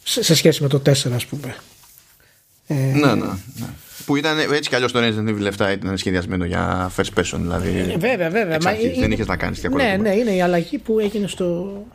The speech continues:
Speaker 1: στην Capcom σε αυτό το πράγμα. Ωραία, μάλιστα, για να δούμε.
Speaker 2: Εντάξει, να, να το κουράσουμε άλλο με το Resident, πάμε να το κουράσουμε με κάτι άλλο. Λοιπόν, από τα κουφά της υπόθεσης, της εβδομάδας που πέρασε, λέει ότι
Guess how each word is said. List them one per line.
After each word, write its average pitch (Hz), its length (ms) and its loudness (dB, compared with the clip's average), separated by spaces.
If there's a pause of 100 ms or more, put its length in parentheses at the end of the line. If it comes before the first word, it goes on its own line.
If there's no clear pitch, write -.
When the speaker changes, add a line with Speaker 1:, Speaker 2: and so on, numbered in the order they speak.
(360)
Speaker 1:
στην - 280 0
Capcom 180 140 4
σε 175 60 0
αυτό 156 140 -2
το 170 100 2
πράγμα. 139 240 -2
Ωραία, 196 280 2 (140)
μάλιστα, - 300 -2
για 254 100 0
να 190 60 2
δούμε. 175 120 2
Speaker 2:
Εντάξει, - 260 -2
να, 208 180 0
να 220 160 0
το 143 240 2
κουράσουμε 120 380 0
άλλο 156 260 0
με 170 100 -2
το 131 100 2
Resident, 127 180 2 (140)
πάμε 190 120 2
να 196 60 0
το 180 80 0
κουράσουμε 208 320 0
με 208 60 0
κάτι 208 160 0
άλλο. 123 340 0 (380)
Λοιπόν, 127 400 2
από 233 220 2
τα 233 100 2
κουφά 143 600 2
της 117 280 -2
υπόθεσης, 165 560 -2
της 139 280 -2
εβδομάδας 127 460 2
που - 60 -14
πέρασε, 175 380 -2 (640)
λέει 214 240 2
ότι 208 540 0